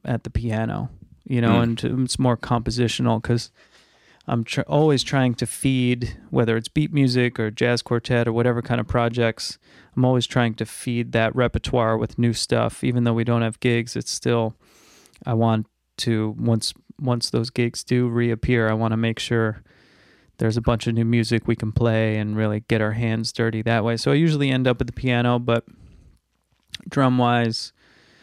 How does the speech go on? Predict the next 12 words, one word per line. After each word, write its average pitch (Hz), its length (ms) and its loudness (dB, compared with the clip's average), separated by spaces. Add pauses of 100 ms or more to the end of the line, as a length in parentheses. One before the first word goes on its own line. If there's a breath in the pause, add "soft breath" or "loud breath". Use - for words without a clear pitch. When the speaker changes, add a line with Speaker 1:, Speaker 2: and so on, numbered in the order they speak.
(320 soft breath)
Speaker 1:
um, 107 680 0 (1300)
yeah, 127 260 2
there's 113 200 0
no 123 120 4
routine. 123 400 2
I, 127 220 2
I 139 120 0
do 151 160 2
like 147 240 0
to 135 140 -2
include 127 360 0
improvisation 117 1000 0